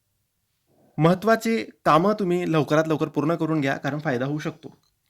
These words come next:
कुटुंबात सौख्यदायक वातावरण निर्माण होईल. गृह सजावट, घर खरेदीसाठी उत्तम काळ आहे. प्रेमसंबंधांमध्ये गंभीरतेचे आणि स्थिरतेचा काळ आहे. लग्नाचे प्रस्तावही तुम्हाला येऊ शकतात. हाडे, सांधेदुखी यावर विशेष लक्ष द्या.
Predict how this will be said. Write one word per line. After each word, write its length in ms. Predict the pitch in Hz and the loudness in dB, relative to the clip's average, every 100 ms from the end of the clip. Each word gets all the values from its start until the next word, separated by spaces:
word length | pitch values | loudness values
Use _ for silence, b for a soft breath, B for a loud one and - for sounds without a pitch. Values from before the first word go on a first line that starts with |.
| - | -6
कुटुंबात 580 | 135 170 170 175 170 - _ | -2 0 4 4 2 -12 _
सौख्यदायक 600 | - 180 180 175 156 160 | -4 -4 -2 0 0 2
वातावरण 360 | 143 143 143 143 | 0 2 0 0
निर्माण 300 | 131 143 165 | 0 0 -2
होईल. 260 | 151 151 156 b 131 | -4 -8 -12 b -4
गृह 200 | 139 156 | -2 -2
सजावट, 460 | 156 131 127 123 117 - - _ _ - | -4 -4 -4 -4 -8 -14 -20 _ _ -8
घर 200 | 151 160 170 | 0 0 0
खरेदीसाठी 480 | 139 139 139 123 | -2 -2 -4 -8
उत्तम 340 | 139 135 - 190 | -10 -10 -6 -6
काळ 200 | 147 127 | -4 -6
आहे. 380 | 113 127 b b b b | -8 -14 b b b b
प्रेमसंबंधांमध्ये 920 | - 170 190 190 190 196 185 175 185 - 131 | 2 2 2 -2 0 -2 -2 -4 -6 -10 -6
गंभीरतेचे 560 | 139 143 165 170 175 165 | -4 -2 -2 -2 -4 -4
आणि 200 | 147 156 | -4 -6
स्थिरतेचा 540 | 156 151 151 170 175 | -6 -6 -4 -6 -8
काळ 200 | 151 120 | -6 -2
आहे. 260 | 120 117 135 - | -2 -4 -10 -12
लग्नाचे 440 | 143 127 123 127 135 | -4 -4 -2 -4 -4
प्रस्तावही 520 | 127 120 135 131 160 | -8 -8 -6 -6 -6
तुम्हाला 260 | 165 131 147 | -6 -6 -4
येऊ 200 | 147 131 | -4 -4
शकतात. 340 | 135 - 131 _ b b b b b b b | -8 -12 -18 _ b b b b b b b
हाडे, 360 | 147 143 135 131 | 0 0 0 -4
सांधेदुखी 540 | 143 131 135 131 131 | -6 -4 -6 -6 -6
यावर 220 | 127 123 | -4 -4
विशेष 300 | 131 127 165 160 | -6 -8 -12 -12
लक्ष 220 | 151 147 | -10 -6
द्या. 180 | 127 | -6